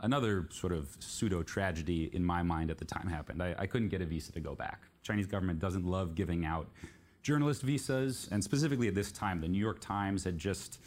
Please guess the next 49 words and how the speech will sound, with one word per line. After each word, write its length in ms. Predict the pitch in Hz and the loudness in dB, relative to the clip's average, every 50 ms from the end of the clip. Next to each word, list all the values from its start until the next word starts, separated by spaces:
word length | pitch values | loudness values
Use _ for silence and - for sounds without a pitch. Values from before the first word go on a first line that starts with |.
| - - - - _ - | -20 -20 -20 -12 _ -2
a 60 | 95 | 0
year 200 | 98 113 110 104 | 2 2 2 2
earlier 360 | - 98 101 95 98 95 92 | 0 0 0 0 0 0 -2
published 400 | - - - 98 92 98 92 - | -2 -4 -4 -2 -2 -2 -4 -2
this 160 | - 92 82 - | -4 -6 -6 -4
big 260 | - - 101 95 87 | -2 -2 0 2 2
investigation 720 | 95 85 98 95 - - 92 82 90 90 87 - - 92 | 0 0 0 -2 -2 -4 -2 0 0 0 0 -2 -2 -2
into 220 | 92 87 - - | -2 -2 -2 -2
the 80 | 80 85 | -4 -2
wealth 340 | 78 80 85 87 87 - - | 0 0 0 0 -2 -2 -2
of 140 | 85 80 | -2 0
Wen 140 | 87 87 85 | 2 2 2
Jiabao, 600 | 82 90 85 85 73 85 80 80 80 82 82 78 | 2 2 0 2 0 0 0 2 0 0 -2 -2
the 240 | 71 82 82 80 78 - - - | -2 -2 -2 -2 -4 -6 -10 -10
second 300 | - - 92 - - 90 | -4 -4 -2 0 0 0
most 160 | 87 82 - | 0 -2 -2
powerful 340 | - 87 85 82 - - 90 | -4 -4 -2 -2 -4 -4 -2
guy 220 | 82 87 85 82 | -2 0 0 0
over 140 | 80 78 80 | 0 -2 -2
there. 300 | 78 82 85 82 80 78 - - - - - - - - - - - - - | -2 0 0 0 -2 -4 -6 -12 -14 -14 -16 -18 -20 -20 -20 -18 -16 -14 -6
Western 480 | - 117 120 135 123 - - 135 117 110 | -2 2 2 2 2 2 2 2 4 4
media 320 | 113 113 107 110 107 101 | 4 4 4 4 4 4
and 120 | 98 98 - | 4 2 2
Chinese 240 | - 113 107 95 | 2 2 2 2
government 340 | 87 - 107 90 98 92 82 | 2 2 2 2 2 2 2
were 80 | 92 85 | 0 0
beefing, 580 | 78 92 98 90 - 95 92 87 85 85 78 - - - - - - - _ | 2 2 2 2 2 2 0 2 0 0 -2 -4 -8 -18 -20 -20 -20 -20 _
and 520 | - 101 101 92 90 90 87 87 85 85 85 | -4 -2 0 0 0 0 0 0 -2 -2 -4
so 460 | - - - 98 92 90 87 87 87 | -4 -2 0 0 2 2 0 0 0
I 120 | - 90 | 0 0
was 140 | 92 90 82 | 0 0 -2
stranded 340 | - - 131 127 117 107 98 | 0 0 2 2 2 2 2
back 180 | 101 98 95 - | 2 0 0 0
home, 360 | - 95 87 78 73 73 76 - - - | 0 0 0 0 -2 -4 -6 -12 -12 -6
and 500 | - 85 85 82 80 78 78 78 76 76 - | -4 -2 0 0 0 0 0 -2 -2 -4 -4
I 140 | 87 87 85 | -2 -2 0
d-, 80 | 87 85 | 0 0
had 180 | 80 90 87 | 0 2 2
no 140 | 95 104 101 | 2 2 2
idea 200 | 98 92 95 95 | 2 2 2 0
if 100 | 90 - | 0 0
I'd 100 | 87 87 | -2 -2
ever 120 | 87 82 | -2 -2
be 80 | 80 82 | 0 -2
able 120 | 87 78 | -2 -2
to 40 | 80 | -2
get 180 | 76 85 85 78 | -2 -4 -4 -4
a 40 | 73 | -4
visa. 480 | 67 71 - - - - - - - | -6 -6 -8 -8 -10 -10 -12 -12 -12